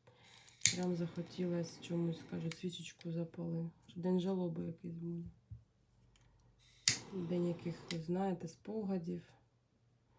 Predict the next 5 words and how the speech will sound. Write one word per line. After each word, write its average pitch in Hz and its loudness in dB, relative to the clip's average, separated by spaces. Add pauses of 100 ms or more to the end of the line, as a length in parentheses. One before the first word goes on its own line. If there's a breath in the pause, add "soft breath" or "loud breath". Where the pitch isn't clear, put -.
(540 soft breath)
Ми 277 10
не 262 12
про 226 8
Геловін, 165 8 (680)
чесно. 175 -10